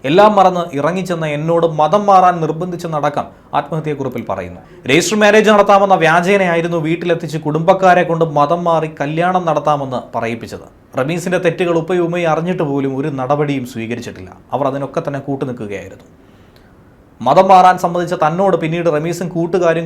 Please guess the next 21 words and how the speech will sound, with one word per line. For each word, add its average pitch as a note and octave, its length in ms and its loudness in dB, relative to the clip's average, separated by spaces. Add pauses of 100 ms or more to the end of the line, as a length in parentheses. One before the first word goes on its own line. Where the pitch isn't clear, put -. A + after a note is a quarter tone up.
കുടുംബക്കാരും D#3+ 680 0 (140)
അതിക്രൂരമായി E3+ 760 -2
പെരുമാറി. F#2 380 -10 (540)
മതം C3+ 200 -2
മാറിയാൽ D3+ 340 0
പോരാ, C#3+ 200 0 (280)
മറ്റു B2+ 240 -8
ചില C3 200 -4
നിബന്ധനകൾ. A#2 560 -8 (1300)
എന്നാൽ G3+ 200 6 (340)
റമീസിന് A3 480 2
മറ്റൊരു G3+ 280 2
ബന്ധമുണ്ടായിരുന്നു F#3 720 2
എന്നതിൻ്റെ F3 300 -2
തെളിവുകൾ D3+ 420 0
സോനയുടെ D#3 360 -2
കൈവശമുണ്ടായിരുന്നു D#3 840 0 (160)
എന്നാണ് B2+ 300 -2 (160)
സുഹൃത്തായ C3+ 400 -4 (100)
ജോൺസി D3 380 -8
പറയുന്നത്. F#2+ 340 -8